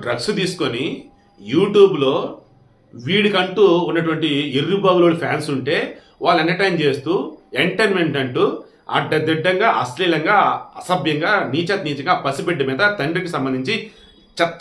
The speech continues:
చెత్త వాగుడు వాగాడు, వాడి మీద నమోదైన కేసులు. ఇన్ఫర్మేషన్ టెక్నాలజీ యాక్ట్ అనేది ఏదైతే ఉందో, ఐటీ యాక్ట్ సిక్స్టీ సెవెన్ డి, తర్వాత పోక్సో యాక్ట్ సెవెంటీ నైన్, తర్వాత భారతీయ న్యాయ సంహిత టూ నైంటీ ఫోర్.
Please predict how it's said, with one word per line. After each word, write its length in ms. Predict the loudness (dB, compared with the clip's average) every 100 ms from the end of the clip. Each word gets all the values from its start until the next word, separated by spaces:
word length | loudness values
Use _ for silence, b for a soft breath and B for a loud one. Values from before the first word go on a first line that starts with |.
| 2
చెత్త 120 | 2
వాగుడు 360 | 4 4 6 4
వాగాడు, 300 | 2 2 2
వాడి 160 | 2 0
మీద 160 | 0
నమోదైన 280 | 0 -2 -2
కేసులు. 440 | -2 0 0 -2 -12 -20 _ _ _ b b b b b b b b _ -4
ఇన్ఫర్మేషన్ 460 | -2 0 0 0
టెక్నాలజీ 380 | -2 0 2 4
యాక్ట్ 220 | 2 0
అనేది 200 | -2 0
ఏదైతే 320 | 0 0 0
ఉందో, 180 | 0 2
ఐటీ 220 | 0 0
యాక్ట్ 240 | 0 0 -2
సిక్స్టీ 340 | -4 -8 -4
సెవెన్ 320 | -2 0 0
డి, 120 | -2 -2 -6 -18 _ _ _ _ _ b b b
తర్వాత 280 | 2 4 4 2 2 0
పోక్సో 340 | 2 2 4 2 2 -4 0
యాక్ట్ 240 | 0 0 -4 -4
సెవెంటీ 320 | -2 0 2 2
నైన్, 240 | 2 0 -6 -18 _ _ _ b b b
తర్వాత 580 | 2 4 4 2 2 2
భారతీయ 340 | 2 2 0
న్యాయ 220 | 2 2 2
సంహిత 560 | 0 -2 0 0 0 2
టూ 120 | 2
నైంటీ 320 | 2 -2 -4
ఫోర్. 180 | -6